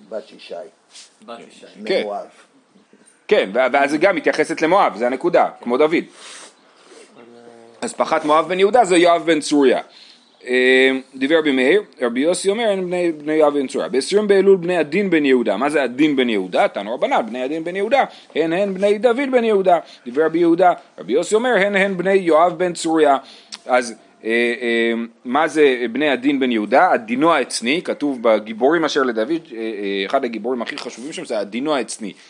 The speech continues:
Speaker 3: מי זה הדינו העצני? אז זה המחלוקת בין רבי מאיר לרב-, בין רבי, רבי יהודה לרבי יוסי. רבי יהודה אומר שהדינו העצני זה דוד המלך, שהכתוב שהוא היה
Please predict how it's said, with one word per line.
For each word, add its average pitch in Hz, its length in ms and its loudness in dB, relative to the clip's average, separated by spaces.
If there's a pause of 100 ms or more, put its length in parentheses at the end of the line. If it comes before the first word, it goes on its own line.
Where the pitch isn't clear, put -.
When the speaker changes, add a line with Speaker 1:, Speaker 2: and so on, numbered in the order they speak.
(160)
Speaker 3:
מי 190 120 0
זה 151 140 2
הדינו 123 260 -2
העצני? 160 420 -4 (240)
אז 107 120 -8
זה 208 120 6
המחלוקת 226 500 0
בין 190 220 0
רבי 175 200 0
מאיר 202 200 0
לרב-, 190 440 2
בין 180 180 2
רבי, 180 260 2
רבי 180 220 0
יהודה 214 240 0
לרבי 185 300 2
יוסי. 190 340 2 (280)
רבי 156 140 -4
יהודה 196 120 4
אומר 180 120 0
שהדינו 151 380 0
העצני 160 240 -2
זה 131 180 -2
דוד 127 140 -2
המלך, 107 400 0
שהכתוב 123 440 -2
שהוא 123 140 -2
היה 139 120 2